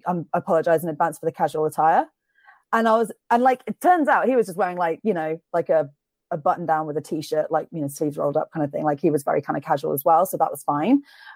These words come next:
Um, and, um, but it was kind of like, I'm not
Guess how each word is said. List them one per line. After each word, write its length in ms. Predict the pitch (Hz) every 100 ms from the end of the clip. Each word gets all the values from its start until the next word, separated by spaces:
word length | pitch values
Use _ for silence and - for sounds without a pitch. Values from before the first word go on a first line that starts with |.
| -
Um, 600 | 175 170 160 160 151 151 _ _ _ _ _ _ - -
and, 460 | 190 180 175 165 185
um, 400 | 170 165 160 - _ -
but 200 | - 190
it 60 | 196
was 120 | 202
kind 180 | - 214
of 120 | 214
like, 360 | 190 165 - - _ _ _ _ _ _ _ _
I'm 260 | 226 240 240
not 240 | 330 214